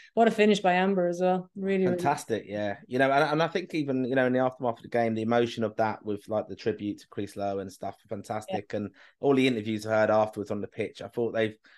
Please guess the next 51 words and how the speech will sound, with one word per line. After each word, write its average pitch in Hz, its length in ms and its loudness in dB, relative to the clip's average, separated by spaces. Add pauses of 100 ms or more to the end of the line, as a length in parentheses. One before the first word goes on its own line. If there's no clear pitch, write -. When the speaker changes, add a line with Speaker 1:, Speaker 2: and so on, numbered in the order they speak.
(280)
Speaker 2:
you 127 80 0
know, 120 160 4
fair 139 180 0
play. 123 240 2
I - 40 2
think 110 200 -6
Tony 143 180 0
O'Donoghue, 120 420 0
it - 20 -2
was 110 120 -6
lovely 117 320 0
that 110 200 -2
moment 107 340 -2
as 101 100 -14
well 110 140 0
when 104 120 -2
him 101 100 -6
getting 95 200 -6
presented 104 260 2
Speaker 1:
Lovely. 92 160 -2
Speaker 2:
the - 60 -12
shirt, 104 420 -6
because 101 280 -8
Speaker 1:
Yeah. 92 220 2 (360)
Speaker 2:
I 117 40 0
think 220 260 2
Speaker 1:
Really 131 120 0
Speaker 2:
it's, - 140 -8
Speaker 1:
lovely. 180 180 -8
Speaker 2:
it, - 100 -12 (280)
it's 117 140 -8
important 160 380 2
for 131 80 2
the 123 40 0
media 123 360 2
to - 100 -14
get 113 180 -2
behind 113 380 -2
the 104 60 -6
women's 107 260 -4
team 104 240 -10
as 98 100 -14
well. 101 160 -2
We 117 120 -4
try 113 180 0
to 107 140 -10
do 101 100 -8
it 101 140 -8
here 104 160 -6
on 104 160 -6
the, 98 200 -8